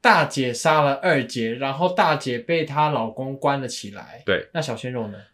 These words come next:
Speaker 2: 小鲜肉这个时候他负责领兵去跟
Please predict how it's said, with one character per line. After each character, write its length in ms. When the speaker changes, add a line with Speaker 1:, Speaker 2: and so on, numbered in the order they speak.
Speaker 2:
小 140
鲜 180
肉 100
这 140
个 80
时 160
候 180
他 200
负 240
责 180
领 400
兵 200
去 160
跟 580